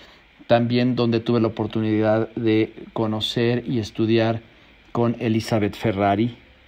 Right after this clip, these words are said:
también en paz descanse mi amada maestra Elizabeth Ferrari. Pero bueno, más allá de todo esto,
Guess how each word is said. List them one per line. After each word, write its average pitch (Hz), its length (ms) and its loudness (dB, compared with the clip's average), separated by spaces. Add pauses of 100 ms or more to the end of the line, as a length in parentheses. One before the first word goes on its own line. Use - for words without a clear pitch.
(320)
también 110 640 -2 (160)
en 113 160 -4
paz 110 180 -2
descanse 107 600 -4 (800)
mi 110 400 -2 (100)
amada 110 500 0
maestra 104 500 -2
Elizabeth 101 520 -4
Ferrari. 87 380 -6
Pero 147 180 2
bueno, 185 220 2
más 175 220 2
allá 147 260 6
de 135 80 2
todo 113 320 0
esto, 160 360 -2